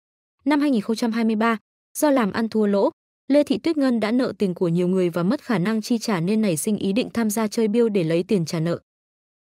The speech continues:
Thời điểm này, một người phụ nữ trú huyện Quế Sơn lập một số dây biêu và cho những người chơi biêu sử dụng tài khoản mạng xã hội Messenger để tham gia. Đối tượng Ngân đã sử dụng tài khoản Messenger có tên Ngân Lê tham gia hầu hết những dây biêu do người phụ nữ trên lập,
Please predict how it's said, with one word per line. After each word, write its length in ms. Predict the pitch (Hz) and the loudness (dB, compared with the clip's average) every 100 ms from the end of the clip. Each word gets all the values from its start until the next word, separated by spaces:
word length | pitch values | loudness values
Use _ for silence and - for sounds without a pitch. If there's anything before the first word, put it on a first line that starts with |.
| _ | _
Thời 120 | 262 | 2
điểm 200 | 226 180 | 4 2
này, 220 | 190 190 - _ _ _ | 2 0 -4 _ _ _
một 120 | 254 | 0
người 140 | 247 247 | 2 0
phụ 120 | 226 | 2
nữ 180 | 220 254 | 0 0
trú 240 | - 208 | 0 0
huyện 200 | 240 202 | 2 0
Quế 140 | 202 196 | 0 0
Sơn 280 | 269 240 | 2 2
lập 160 | 220 185 | 0 2
một 100 | 185 | -2
số 220 | 175 190 | 0 0
dây 200 | 190 233 | 2 0
biêu 220 | 220 240 | 2 2
và 160 | 220 185 | 2 -2
cho 140 | 180 | 0
những 180 | 208 202 | 0 0
người 160 | 269 185 | 0 0
chơi 200 | - 220 | 0 0
biêu 200 | 233 226 | 2 0
sử 180 | - 180 | 0 0
dụng 200 | 196 180 | 0 -2
tài 140 | 196 | -4
khoản 300 | 185 202 156 | 0 -2 0
mạng 160 | 180 185 | -2 -4
xã 140 | 208 | -2
hội 180 | 247 - | -2 0
Messenger 520 | 214 262 233 208 214 202 | 0 -2 -2 0 0 0
để 120 | 180 151 | -2 -2
tham 180 | 190 | -4
gia. 240 | 185 190 175 _ _ _ _ _ _ _ | 0 -2 -2 _ _ _ _ _ _ _
Đối 140 | - 247 | 0 2
tượng 220 | 262 240 | 4 2
Ngân 180 | 285 269 | 2 0
đã 140 | 240 | 0
sử 180 | 262 240 | 0 0
dụng 200 | 185 180 | 0 -2
tài 120 | 214 | -4
khoản 320 | 196 214 165 | 0 0 2
Messenger 460 | 196 269 240 214 220 208 | 0 0 -2 0 0 0
có 120 | 190 | -2
tên 240 | 190 240 | 2 2
Ngân 180 | 233 226 | 2 2
Lê 140 | 233 | 2
tham 200 | 226 233 | 0 0
gia 160 | 208 220 | 0 0
hầu 200 | 196 185 | 2 2
hết 260 | 180 320 254 | 2 0 0
những 180 | 220 | -2
dây 140 | 247 240 | 2 2
biêu 220 | 220 233 | 4 2
do 160 | 220 226 | 2 2
người 160 | 202 | 2
phụ 120 | 175 | 2
nữ 180 | 185 214 | 0 0
trên 200 | 269 247 | 0 2
lập, 140 | 214 | 2